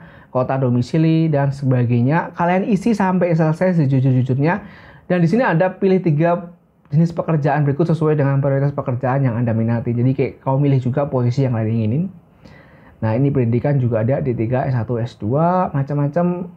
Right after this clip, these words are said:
Intinya kalian isi semua. Kalau kalian udah isi semua, kalian tinggal klik submit di paling bagian bawah atau kirim. Gampang banget kan? Gampang. Ini cara daftar yang cukup gampang. Kalian tinggal ikutin link, tinggal isi form, dan kalian tinggal nunggu panggilan.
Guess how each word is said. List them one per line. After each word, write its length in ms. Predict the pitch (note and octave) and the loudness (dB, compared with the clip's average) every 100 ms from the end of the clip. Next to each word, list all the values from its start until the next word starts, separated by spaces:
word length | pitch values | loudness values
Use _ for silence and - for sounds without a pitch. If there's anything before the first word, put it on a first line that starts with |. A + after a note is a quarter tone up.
| E3 | -2
Intinya 340 | D#3+ F3 G#3 | 2 2 0
kalian 300 | G3+ F#3+ G#3 | 0 -2 0
isi 160 | E3 F3 | 0 0
semua. 520 | F3 D#3 B2+ E3+ G3+ - _ _ _ - - | 2 2 0 -2 -6 -14 _ _ _ -18 -6
Kalau 160 | D#3+ | -4
kalian 240 | D3 E3 D#3+ | -2 0 0
udah 120 | D3+ | 0
isi 240 | E3+ E3+ F#3 | 0 0 0
semua, 320 | F#3+ F3+ G3 | 2 2 0
kalian 240 | E3+ F3 | 0 0
tinggal 240 | E3+ C#3 C3+ | 0 0 0
klik 200 | E3 D#3 | -2 -4
submit 400 | - D3 E3 D#3 | -4 -4 -2 0
di 80 | C3 | -2
paling 320 | A#2+ C3 C3 | 0 0 0
bagian 400 | A#2 A2 A2+ A2+ | -2 -2 -2 -2
bawah 320 | A2 A2 G#2 - | 0 -2 -4 -8
atau 160 | G2 A2 | -6 -6
kirim. 560 | - A#2+ A2 G2 G2 - - - - - - | -4 -2 -2 -4 -6 -14 -20 -20 -20 -12 -4
Gampang 400 | F#3 G3 G3+ F3 | -2 2 2 2
banget 240 | F3 F3+ | 2 0
kan? 240 | - C3 | -2 -4
Gampang. 480 | D3 C3 C3 B2+ A#2 | -2 -2 -2 -2 -4
Ini 160 | A#2+ C#3 | -4 -4
cara 240 | C3 B2+ | -2 -2
daftar 320 | B2 G2+ C3 | -2 -2 -2
yang 160 | A#2+ A2+ | -2 -2
cukup 240 | B2+ B2 | -2 -4
gampang. 400 | A2+ G#2+ G#2+ D3+ | -2 -2 0 -2
Kalian 320 | D#3+ C#3 D3 D3+ | -2 -2 -2 0
tinggal 240 | C#3 - | 2 2
ikutin 560 | C3 - G3+ A3 G#3+ G3 | 0 -2 -2 0 2 2
link, 400 | F#3+ G3 G3+ G3 | 2 2 0 0
tinggal 240 | C3+ A#2 | 0 0
isi 320 | C#3+ C#3 D#3 | 0 0 -2
form, 320 | D3 D3+ D#3+ | 0 0 0
dan 160 | B2+ A2 | -2 -2
kalian 320 | G2+ A2+ C3+ | -2 -2 -2
tinggal 240 | B2+ G#2 G2+ | -2 -2 -2
nunggu 240 | A2 B2 | -2 -2
panggilan. 580 | B2 C3 C#3+ D#3+ A2+ | 0 2 2 2 -2